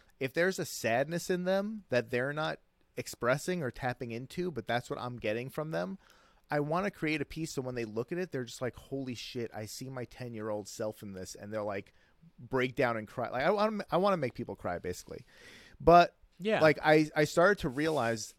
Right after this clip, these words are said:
Speaker 1: especially after I went full time, that that was the important thing to me. I love making cool shit. I love painting, and I li-, uh, I love, like, I mean, it's cool to make money off of the paintings that you're making, but the thing that I actually value is that human connection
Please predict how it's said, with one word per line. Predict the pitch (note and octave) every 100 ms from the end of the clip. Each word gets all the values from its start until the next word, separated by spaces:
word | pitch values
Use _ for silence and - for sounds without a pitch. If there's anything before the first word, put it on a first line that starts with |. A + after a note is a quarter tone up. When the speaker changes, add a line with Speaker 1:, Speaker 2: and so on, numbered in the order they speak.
| -
Speaker 1:
especially | C3+ - D#3+ - F#3+
after | C3+ C3+ C3+
I |
went | B2+ B2+ A#2
full | C#3 B2+
time, | B2+ B2 C#3+ F#3+ - _ _
that | - C3
that | C#3 D#3 E3
was | D#3
the | B2+ B2+
important | A2+ C3 D3 D3
thing | - F#2+
to | F#2 G2
me. | F2+ F2 B2 _ _ _ _ _ _
I | C#3+
love | D#3 D3+ E3+ F3+
making | D#3 C#3+ C3+ A#2
cool | - C3
shit. | - - C#3 E3
I | A#2+
love | A#2 A#2+ -
painting, | D#3 D#3 - D#3+ D#3 D#3+ -
and | B2
I | A#2
li-, | A#2 A#2+ B2+
uh, | B2+ B2
I | C3
love, | B2 B2 B2+ B2+
like, | B2+ A#2+ A#2 - - _ _ -
I |
mean, | C#3+ C3+ C3+
it's | C3
cool | - C#3 C#3
to | -
make | B2 A2+ G#2+
money | A2+ A2 A#2
off | A#2 A2+
of | A#2 G#2
the | A2+
paintings | B2+ B2 A#2 A2+
that | A2+
you're | G#2+
making, | G#2+ A2 C#3+ D#3+
but | C3 B2
the |
thing | B2+ - D#3 F#3
that | F3+
I |
actually | B2 B2+ A#2 B2+
value | A2 G#2+ G#2+ B2+ D3 F3+
is | B2+
that | A#2+ A2
human | - B2+ A#2+
connection | A2 A#2+ A2 A2 - G2 E2+